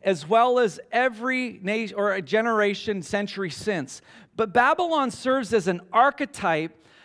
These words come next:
of a nation or a city who have ejected God from the middle.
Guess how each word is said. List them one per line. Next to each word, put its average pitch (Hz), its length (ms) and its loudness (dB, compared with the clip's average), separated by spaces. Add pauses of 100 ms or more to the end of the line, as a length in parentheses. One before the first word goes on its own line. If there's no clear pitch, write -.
(160)
of 208 200 2
a 196 100 2
nation 262 840 0
or 220 180 2
a 190 120 0
city 208 760 -2 (280)
who 233 200 4
have 226 400 2 (100)
ejected 208 840 0
God 220 340 4
from 208 240 -4
the 190 80 -2
middle. 175 320 0